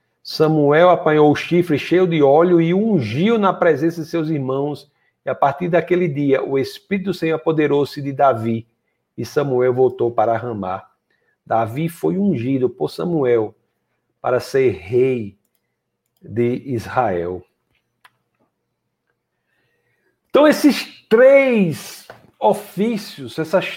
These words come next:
três atividades do povo ungido, nos dá um entendimento daquele que será o ungido, aquele que exercerá de maneira plena,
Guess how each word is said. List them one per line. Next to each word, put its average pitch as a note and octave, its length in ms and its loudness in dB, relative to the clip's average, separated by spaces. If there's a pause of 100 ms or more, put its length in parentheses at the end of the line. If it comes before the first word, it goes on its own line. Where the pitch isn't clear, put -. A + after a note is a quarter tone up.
três G3 300 -2
atividades E3+ 880 0
do E3 160 -4
povo B3+ 760 4
ungido, C#3 1000 -4 (540)
nos G#3 500 0
dá A3+ 520 2
um A3 100 -4
entendimento G#3+ 720 -4
daquele A#3 840 -2
que G#3 220 -8
será F3+ 680 -2
o D4 400 6
ungido, F3 680 -4
aquele A#3 640 -4
que A3+ 160 -10
exercerá F#3 1000 0
de D#3+ 120 -6
maneira F3+ 520 -2
plena, F#3+ 800 -4